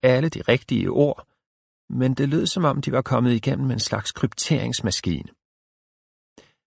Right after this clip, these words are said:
Som om det var en slags gåde eller opgave at finde ud af betydningen, eller som om man skulle sætte en slags filter på, der kunne få ordene til at lyde normale.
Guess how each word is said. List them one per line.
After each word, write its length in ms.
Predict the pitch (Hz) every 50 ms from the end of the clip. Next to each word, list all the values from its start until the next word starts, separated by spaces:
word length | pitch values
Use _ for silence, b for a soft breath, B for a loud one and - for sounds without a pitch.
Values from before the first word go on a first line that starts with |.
| _ _
Som 160 | - - 147 147
om 160 | 160 151 147
det 80 | 170
var 120 | 147 113 104
en 60 | 104
slags 360 | - - - 78 - - -
gåde 580 | - - 123 110 104 110 110 120 139 156 151 - - -
eller 220 | - 98 82 80 - -
opgave 600 | 107 - - _ - 143 113 101 98 92 92 101 - _ _ _ _ _ _ -
at 120 | - 120
finde 240 | - - 143 131 143
ud 100 | 165 175
af 100 | - -
betydningen, 680 | - - - - - 208 156 127 139 120 104 107 117 113 - _ _ _ _ _ _ _
eller 320 | - 117 120 127 131 135 127 - _ _ _ _ _ _ -
som 240 | - - - 147 143
om 160 | 123 165 175 -
man 120 | 143 151
skulle 200 | 135 - - 147
sætte 260 | - - 143 143 147 151
en 100 | 131 117
slags 300 | - - 135 120 - - - - -
filter 300 | - 220 - - - 151
på, 300 | - - - 95 - - _ _ _ _ -
der 100 | 113 104
kunne 180 | - 123 - 151
få 60 | -
ordene 360 | - 98 98 - 107 107 110
til 160 | - - 127
at 60 | 120
lyde 280 | 113 90 78 73 78 80
normale. 480 | 92 110 113 95 87 - - - -